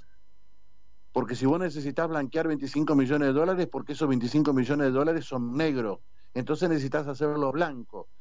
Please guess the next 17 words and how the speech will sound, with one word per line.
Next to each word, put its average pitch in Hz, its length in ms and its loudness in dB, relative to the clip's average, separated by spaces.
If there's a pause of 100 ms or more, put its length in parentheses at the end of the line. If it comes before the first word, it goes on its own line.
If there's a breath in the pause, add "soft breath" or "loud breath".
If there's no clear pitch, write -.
(160)
Para 131 260 2
poder 170 360 4
blanquear 175 540 0
y 139 60 2
lavar 143 280 4
esos 151 180 -2
veinticinco 135 480 0
millones 156 320 4
de 185 80 6
dólares, 175 460 4 (300)
inventaste 165 1000 2 (240 loud breath)
que 135 160 2
Juan, 170 560 0
Pedro, 165 460 2
Ramón, 143 560 2
Jorge, 156 500 0
Lucía 147 600 2